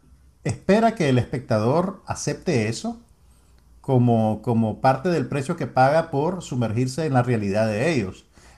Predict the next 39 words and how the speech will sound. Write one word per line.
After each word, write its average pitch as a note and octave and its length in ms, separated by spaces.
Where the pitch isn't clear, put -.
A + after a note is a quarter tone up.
Entonces B2 460
tenés C3 300
frases C3 380
enteras D3 380
en D3 80
español C#3+ 480
que A2+ 360
no C3 180
tienen B2 220
subtítulos, G2+ 540
por A2+ 140
ejemplo. G2+ 400
Eh, G#2+ 800
eh, - 60
asum-, - 720
pues, D#3 180
obviamente D#3 520
yo D#3+ 140
creo C#3 160
que B2+ 80
alguien C3 220
que C3+ 100
no B2+ 120
sepa C3+ 260
español C3 520
entiende B2+ 420
lo C#3 100
que C#3 80
está C3+ 220
pasando B2+ 440
y A#2 40
sabe A#2 340
cuál B2+ 140
es C3 60
la C#3 80
intención C3 400
de C3+ 60
los C3 120
personajes, B2+ 600